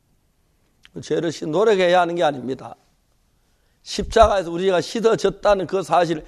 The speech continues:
인정, 예수의 십자가를 인정해야 한다는 것입니다. 만약 우리가 죄를 씻으려 한다면 예수 십자가의 죄를 씻지 못했다는 이야기고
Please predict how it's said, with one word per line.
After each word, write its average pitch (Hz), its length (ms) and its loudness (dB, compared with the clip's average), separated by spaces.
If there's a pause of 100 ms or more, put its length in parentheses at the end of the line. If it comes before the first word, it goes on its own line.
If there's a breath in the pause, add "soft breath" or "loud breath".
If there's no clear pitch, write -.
(200 soft breath)
인정, 180 420 0
예수의 190 360 0
십자가를 233 680 0
인정해야 202 580 2
한다는 123 380 -2
것입니다. 110 420 -20 (1900)
만약 196 280 4
우리가 220 260 2
죄를 202 320 4
씻으려 202 320 2
한다면 170 320 0
예수 185 140 2
십자가의 190 340 0
죄를 170 240 0
씻지 196 300 -8
못했다는 185 640 2
이야기고 113 580 -2